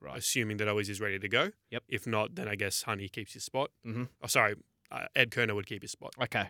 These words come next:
Speaker 1: right,
Speaker 2: Um,
Speaker 1: right.
Speaker 2: if Owies doesn't make it.
Speaker 1: Yep.
Speaker 2: So obviously Walsh, Modlop, Silvani go out, and then I've got Ed Kerno, Honey, and Young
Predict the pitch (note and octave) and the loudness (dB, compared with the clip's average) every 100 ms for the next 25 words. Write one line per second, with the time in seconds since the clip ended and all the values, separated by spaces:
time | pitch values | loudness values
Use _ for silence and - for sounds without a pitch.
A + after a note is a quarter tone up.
0 | - A#2 G#2 G2+ G#2+ G2+ A2+ G2 - A#2+ | -4 0 0 0 -4 0 0 0 -2 2
1 | A2 G2+ G#2+ G#2 G#2+ D3+ G#3 - - A2+ | 2 0 -4 -4 0 2 2 -2 -4 -4
2 | _ _ _ _ - A2 G#2+ G#2+ A2+ G#2+ | _ _ _ _ -2 0 2 0 0 4
3 | A2+ G#2+ - - - _ B2 A#2 G#2 G#2+ | 4 4 0 -2 -6 _ -2 0 2 2
4 | G2 - - - - G#2+ A2 G#2+ G2+ G2+ | 0 -6 -20 -10 -4 0 4 4 4 2
5 | G2 B2 - _ - G#2+ G#2 G2+ G#2 A#2 | 6 6 4 _ -6 -2 0 0 2 2
6 | G#2 - G#2+ G2+ G#2 G2+ G#2+ G2+ G2 G2 | 0 0 -2 0 -4 -4 -4 -2 -4 -6
7 | G2+ F#2+ | -6 -8